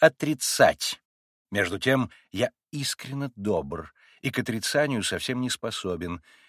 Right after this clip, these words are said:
Нет, ступай отрицать. Без отрицания где не будет критики. А какой же журнал, если нет отделения критики?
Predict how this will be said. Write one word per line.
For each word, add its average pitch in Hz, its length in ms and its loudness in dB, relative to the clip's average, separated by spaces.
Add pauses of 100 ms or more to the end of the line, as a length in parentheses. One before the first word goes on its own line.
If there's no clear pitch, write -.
(140)
Нет, 196 380 10
ступай 175 500 4
отрицать. 139 920 2
Без 127 160 0
отрицания 139 580 4
где 131 140 2
не 135 100 0
будет 135 280 -2
критики. 131 420 0
А 127 100 4
какой 156 280 0
же 139 120 2
журнал, 143 640 8 (160)
если 123 320 2
нет 127 320 -2
отделения 92 640 -2
критики? 143 640 -4